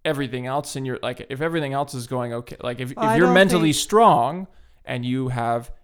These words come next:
Speaker 1: anxiety, it's
Speaker 2: Well, I would, I'm gonna recommend a book right now. It's called Feeling Good. And he does talk about medication in the
Speaker 1: Mm-hmm.
Speaker 2: book, but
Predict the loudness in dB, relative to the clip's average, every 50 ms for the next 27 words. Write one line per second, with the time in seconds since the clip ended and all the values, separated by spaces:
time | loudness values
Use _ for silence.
0 | _ _ -12 -10 -10 -6 -4 -2 -2 0 -2 -2 -4 -4 -6 -8 -8 -12 -10 -6
1 | -2 0 2 2 2 2 0 -2 -2 -2 -2 -2 -2 -2 -2 -2 -2 -2 0 0
2 | -2 -2 -2 -6 -6 -4 -4 -6 -6 -6 -8 -8 -8 -8 -10 -8 -8 -8 -8 -8
3 | -8 -8 -8 -8 -8 -10 -14 -12 -8 -8 -8 -8 -10 -12 -8 -6 -4 -4 -4 -4
4 | -4 -6 -6 -6 -6 -6 -6 -4 -6 -6 -8 -10 -14 -18 _ _ _ -20 -20 -12
5 | -10 -8 -6 -6 -6 -8 -10 -14 _ -20 -16 -10 -10 -6 -4 -4 -4 -4 -4 -8
6 | -10 -6 -4 -4 -4 -4 -6 -8 -6 -6 -6 -6 -6 -8 -8 -8 -10 -10 -10 -8
7 | -8 -8 -8 -8 -4 -2 0 0 0 0 -2 -2 -4 -6 -6 -10 -14 -8 -6 -6
8 | -6 -6